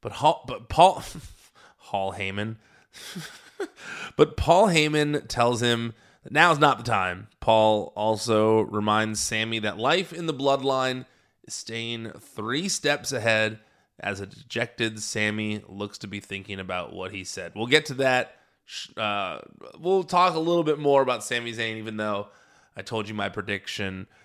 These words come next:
uh, at the top. We'll talk more, a little more about Sami Zayn when we get to the actual apology. But first, we had Liv Morgan declaring herself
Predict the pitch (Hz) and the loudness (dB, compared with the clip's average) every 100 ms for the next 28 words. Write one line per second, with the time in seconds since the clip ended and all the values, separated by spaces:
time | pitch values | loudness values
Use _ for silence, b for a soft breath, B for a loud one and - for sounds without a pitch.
0 | b _ - - - - 101 98 90 104 | b _ -20 -18 -18 -10 -4 -2 -2 0
1 | 151 156 151 147 147 139 127 123 101 127 | 2 2 4 4 4 4 2 0 0 -2
2 | 113 113 107 110 107 104 104 b b b | -2 -2 -2 0 0 -2 -6 b b b
3 | 101 101 101 101 101 95 95 92 - 98 | -12 -10 -8 -8 -6 0 0 0 -6 -10
4 | 90 87 85 - - - 113 107 95 98 | -8 -8 -10 -14 -14 -2 2 2 2 -8
5 | 85 98 - 196 262 254 220 185 156 185 | -12 -12 4 10 10 10 4 4 6 8
6 | 208 170 190 196 185 180 - b b - | 8 6 2 2 0 -6 -10 b b -16
7 | - - 147 180 180 170 165 165 151 147 | -14 -6 2 4 4 4 4 6 8 8